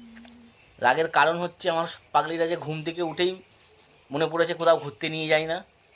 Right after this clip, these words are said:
বিয়ের পরের থেকে কোথাও ঘুরতে নিয়ে যায়নি, তাই আমার খিপি আজকে সকাল থেকে রাগ আছে। ঘুরতে কি করে নিয়ে যাবো বলো তো? আমি তো সারাক্ষণ বাড়ির বাইরে বাইরে কাজ করেছি, ওকে একটু সময় দিতে পারিনি।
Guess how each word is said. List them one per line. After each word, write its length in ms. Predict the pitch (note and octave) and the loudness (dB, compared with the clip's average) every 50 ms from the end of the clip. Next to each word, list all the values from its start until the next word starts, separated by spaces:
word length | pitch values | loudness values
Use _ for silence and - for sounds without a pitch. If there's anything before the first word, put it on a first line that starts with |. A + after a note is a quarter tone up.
| - - _ _ _ _ | -20 -20 _ _ _ _
বিয়ের 240 | C3 C3+ C#3+ C#3+ C#3+ | -8 -2 0 0 0
পরের 240 | C#3+ C#3+ C#3+ D3 C#3+ - | 2 0 0 0 -2 -6
থেকে 140 | D#3+ D#3+ D#3+ | -12 -12 -10
কোথাও 280 | D#3+ E3 E3 E3+ E3 | -2 2 4 4 4
ঘুরতে 300 | D3 D3 C#3 _ - D#3+ | 2 -2 -12 _ -12 -10
নিয়ে 200 | D#3 D#3 D#3 D#3 | -8 -6 -4 0
যায়নি, 360 | D3+ D3+ D3 D3+ D#3+ F3+ G#3 G#3+ _ _ _ _ _ _ _ _ _ _ | 2 2 2 2 -2 -6 -10 -14 _ _ _ _ _ _ _ _ _ _
তাই 100 | C#3+ C#3 | -2 -2
আমার 200 | C#3 C#3 C#3+ C#3 | 0 0 -2 -4
খিপি 260 | - C#3+ C3+ D3 D3 | -4 -10 -8 -4 -4
আজকে 220 | C#3 C#3 - - | -4 -4 -6 -12
সকাল 240 | C#3+ C#3 B2+ C3 C3+ C#3 | -8 -6 -2 -2 -2 -4
থেকে 160 | C3+ C#3+ D3 C#3 | -4 -6 -2 0
রাগ 220 | B2 A#2+ B2 C3 | 0 0 0 0
আছে। 220 | C3 B2+ - D3 D#3+ E3+ _ _ _ _ _ _ - _ _ _ _ - | -4 -4 -6 -16 -20 -20 _ _ _ _ _ _ -20 _ _ _ _ -12
ঘুরতে 280 | E3+ F3 F3 - - G3 | -12 -12 -8 -6 -8 -8
কি 160 | G3 - G#3 | -6 -10 -4
করে 200 | G3+ A3 G#3 G3+ F#3 | 4 4 4 6 6
নিয়ে 180 | F3 E3 D#3+ D#3+ | 2 2 4 4
যাবো 240 | D#3 D3+ D#3 D3+ | 4 6 4 4
বলো 200 | D3 C#3 C3+ C#3 | 4 4 2 2
তো? 180 | C3 C3+ D3 D#3 _ _ _ _ _ _ _ _ | 0 -4 -12 -18 _ _ _ _ _ _ _ _
আমি 200 | - A#2 C#3 D#3+ | -12 -10 -10 -10
তো 80 | D#3+ - | -12 -14
সারাক্ষণ 600 | - - E3 D#3 D#3+ D#3+ D#3+ - - F3 E3+ E3 | -12 -2 0 0 0 0 -2 -6 -6 -6 -4 0
বাড়ির 240 | D3+ C#3+ D#3 D#3+ D3+ | 0 0 0 2 2
বাইরে 260 | C#3+ C3+ C#3 D3 D3+ | 2 4 4 4 2
বাইরে 240 | D3 C#3+ - A2 D3 | 2 2 2 0 0
কাজ 200 | - C3 C3 - | 0 0 0 0
করেছি, 360 | - C#3+ C3+ B2 B2 C3+ C#3+ _ _ _ _ _ _ _ _ _ | -2 -2 -2 -2 -4 -12 -18 _ _ _ _ _ _ _ _ _
ওকে 160 | C3+ A#2+ C#3 D3 | -12 -6 -6 -6
একটু 160 | C#3+ - D3+ | -8 -8 -14
সময় 280 | - - C3+ C3+ C3+ C3+ | -12 -4 -2 0 0 0
দিতে 200 | C#3 C3+ C#3+ C#3 | 0 0 4 4
পারিনি। 380 | C3+ C3 C3 C3+ C3+ C3+ C#3 | 4 4 2 -2 -8 -10 -14